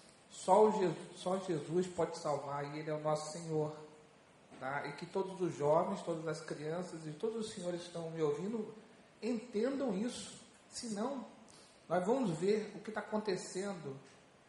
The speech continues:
na mídia, o que tá sendo mostrado aí, o absurdo que tá acontecendo. É um crime, é uma falta de respeito com a gente. Eles não têm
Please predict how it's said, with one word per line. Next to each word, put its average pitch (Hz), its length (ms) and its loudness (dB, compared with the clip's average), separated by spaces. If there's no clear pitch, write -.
na 165 160 0
mídia, 156 800 -4
o 151 60 -8
que 294 160 -14
tá 226 160 -6
sendo 214 240 -4
mostrado 180 680 2
aí, 147 400 -4
o 170 40 2
absurdo 214 680 0
que 165 100 -8
tá 160 120 -2
acontecendo. 160 640 -6
É 180 100 0
um 202 180 2
crime, 196 600 4
é 147 80 -4
uma 160 140 2
falta 180 280 2
de 185 60 4
respeito 175 540 -2
com 175 100 -2
a 156 80 2
gente. 160 560 -6
Eles 165 240 -4
não 226 180 2
têm 196 460 -4